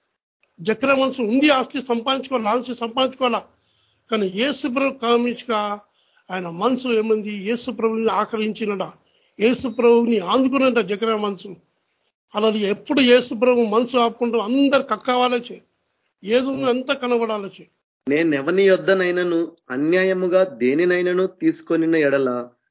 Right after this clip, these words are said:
Speaker 2: అతనికి నాలుగంతలు మరలా చెల్లిత్తునని ప్రభువుతో
Speaker 1: అలా
Speaker 2: చెప్పు."
Speaker 1: ఎవరి దగ్గర ఈయన ఎట్లా పేరు గల వ్యక్తి అంటే, అందరికి ఏం చేస్తుంటే, మితికు నడిపిస్తున్నామో, మళ్ళా లంచం తీస్తున్నామో తెలియదు, సెల్ ఆఫీసర్ కదా,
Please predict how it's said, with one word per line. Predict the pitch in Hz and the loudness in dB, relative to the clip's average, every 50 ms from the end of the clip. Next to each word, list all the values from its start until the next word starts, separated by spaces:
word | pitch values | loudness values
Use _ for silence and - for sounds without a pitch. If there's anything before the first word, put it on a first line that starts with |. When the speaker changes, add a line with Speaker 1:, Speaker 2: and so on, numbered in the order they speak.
| _ _ - | _ _ -6
Speaker 2:
అతనికి | 127 131 - 156 156 156 156 160 151 | -4 0 2 2 2 2 2 0 0
నాలుగంతలు | 139 123 117 120 127 143 156 156 156 165 165 165 - - 165 - 175 170 | 0 0 0 0 0 2 2 2 2 2 0 0 -2 -4 -6 -6 -6 -8
మరలా | 147 127 113 113 120 135 151 170 180 185 185 185 - - | -6 -4 -4 -2 0 2 2 4 4 4 2 0 -2 -2
చెల్లిత్తునని | 160 147 151 156 156 156 - 160 147 147 139 127 123 123 127 127 _ _ _ _ _ _ _ - | -2 0 0 0 -2 -2 -2 -2 0 0 0 0 0 -2 -2 -4 _ _ _ _ _ _ _ -2
ప్రభువుతో | 135 131 131 143 160 - 247 | -2 0 2 4 4 4 6
Speaker 1:
అలా | 254 247 240 240 | 6 6 4 4
Speaker 2:
చెప్పు." | 262 - 127 - _ _ _ - 349 330 - - 277 302 - 269 262 - _ - | 4 0 -2 -4 _ _ _ -16 -16 -16 -14 -14 -14 -10 -10 -10 -10 -10 _ -2
Speaker 1:
ఎవరి | 220 240 254 277 285 277 277 | 0 0 2 2 0 0 -2
దగ్గర | 277 262 277 247 | -4 -4 -4 -6
ఈయన | 254 262 262 262 254 240 185 170 165 | -4 -4 -2 -2 -2 -4 -6 -8 -10
ఎట్లా | 190 214 226 - - 311 311 | -8 -8 -8 -6 -6 -6 -6
పేరు | - - - 254 262 269 | -4 0 0 0 0 2
గల | 254 262 262 254 | 0 0 0 0
వ్యక్తి | 220 240 233 233 - 247 | 0 0 -2 -2 -2 -4
అంటే, | 233 226 226 226 220 226 | -2 -2 -2 -2 -2 -4
అందరికి | 226 208 220 247 262 269 254 262 262 247 254 247 220 | -2 -2 -2 -2 0 0 0 0 -2 -2 -2 -2 -2
ఏం | 226 233 233 | -2 -2 0
చేస్తుంటే, | 233 233 233 247 240 220 208 226 226 233 240 | -2 -2 -2 -2 -4 0 2 2 4 2 2
మితికు | 233 202 208 220 - 262 262 254 | 0 -2 -4 -4 -4 -4 -2 0
నడిపిస్తున్నామో, | 262 240 233 220 220 - 233 226 - 240 226 226 214 214 214 208 208 208 208 214 226 233 - _ _ _ _ _ _ _ _ _ - | 2 2 2 2 0 -4 -6 -4 -2 2 2 2 2 2 0 -2 0 0 0 -2 -4 -6 -10 _ _ _ _ _ _ _ _ _ -8
మళ్ళా | 196 202 196 196 | -6 -2 -2 0
లంచం | 190 190 214 240 240 262 262 262 | 2 2 2 2 2 0 0 0
తీస్తున్నామో | 226 247 240 - - 233 220 220 226 220 220 226 | 0 -2 -2 -2 -2 2 2 2 4 4 4 2
తెలియదు, | 220 - 202 190 214 226 220 196 202 214 214 220 214 | 2 0 -2 0 2 2 2 2 0 -4 -4 -4 -6
సెల్ | - - - 233 247 247 | -6 -2 0 0 2 2
ఆఫీసర్ | 247 233 208 202 - - 233 220 | 0 0 -2 -4 -4 -4 -2 -2
కదా, | 196 202 202 202 196 208 202 | -2 -2 -2 -2 -2 -4 -6